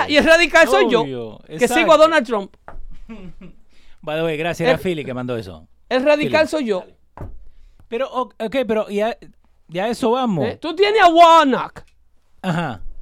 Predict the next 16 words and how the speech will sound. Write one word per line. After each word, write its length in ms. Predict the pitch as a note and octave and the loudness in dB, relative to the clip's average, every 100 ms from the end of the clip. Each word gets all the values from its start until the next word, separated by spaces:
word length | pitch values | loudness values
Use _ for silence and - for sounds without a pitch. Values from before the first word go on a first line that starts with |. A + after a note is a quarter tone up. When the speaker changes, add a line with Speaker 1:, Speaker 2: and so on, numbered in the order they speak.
| - - - _ | -16 -18 -20 _
Speaker 2:
que 120 | - C4 | -2 0
critica 280 | D#4 C#4 | 2 2
Speaker 1:
Este. 120 | G4+ F#4+ | 4 6
Speaker 2:
al 180 | F4+ D4+ | 8 8
ejército 360 | F#4+ F#4+ F4+ | 6 4 2
de 40 | D4+ | 4
los 100 | C4+ | 4
Estados 360 | C#4 D#4 D4+ | 4 4 2
Unidos, 340 | D4 B3+ B3 A#3+ | 0 -6 -4 -2
que 60 | C4 | 2
se 80 | C4 | 2
Speaker 1:
Sí. 60 | |
Speaker 2:
enfrenta 340 | A#3 D4+ E4 D4+ | 2 2 4 4
a 60 | |
isis. 600 | C#4 C#4+ - G3+ - - _ | 4 2 0 -6 -8 -14 _
Speaker 1:
Sí. 320 | F3+ E3+ B2+ | -18 -18 -18